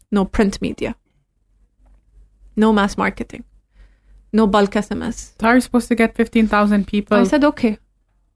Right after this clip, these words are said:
Speaker 2: Huh?
Speaker 1: I said,
Speaker 2: Okay.
Speaker 1: "Okay." <laughs> So what I did
Speaker 2: Hmm.
Speaker 1: is then they said, "No print media," right? They said, "No bulk S M S." They
Speaker 2: Hmm.
Speaker 1: didn't mention, they meant, they wrote that.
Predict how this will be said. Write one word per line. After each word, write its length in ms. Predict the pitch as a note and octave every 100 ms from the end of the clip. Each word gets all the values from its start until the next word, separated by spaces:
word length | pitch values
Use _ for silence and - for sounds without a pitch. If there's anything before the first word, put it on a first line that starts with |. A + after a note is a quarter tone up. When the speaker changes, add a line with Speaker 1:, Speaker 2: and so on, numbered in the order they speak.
| _ _ _ _
Speaker 2:
Huh? 100 | D4+ - _ -
Speaker 1:
I 140 | G#3+
said, 160 | A#3 C4
Speaker 2:
Okay. 40 | A3
Speaker 1:
"Okay." 220 | G3+ - G3+
<laughs> 120 | -
So 160 | A3 - - - _ - -
what 180 | G#3+ G#3
I 180 | A#3 C#4
did 340 | B3 F#3 G3+ -
Speaker 2:
Hmm. 160 | A#3 G#3 - _ -
Speaker 1:
is 220 | A3 G3+
then 360 | G#3+ A3 G#3+ -
they 120 | G#3+
said, 180 | A3 C#4+
"No 120 | B3+
print 320 | C#4 C#4+ D#4 -
media," 340 | G3+ G#3+ G3+
right? 260 | F3+ G#3 A#3+
They 80 | G#3
said, 200 | A#3 A3+
"No 120 | B3
bulk 280 | A3+ C4+ C4+
S 140 | G#3+ G3+
M 100 | G3
S." 140 | G#3 _ _ -
They 80 | A3+
Speaker 2:
Hmm. 60 |
Speaker 1:
didn't 200 | C4 C#4
mention, 380 | G#3+ G#3+ A3 G3+
they 140 | G#3+
meant, 300 | G#3+ A3+ B3
they 120 | G#3 G3+
wrote 240 | C4+ C#4+
that. 300 | - - _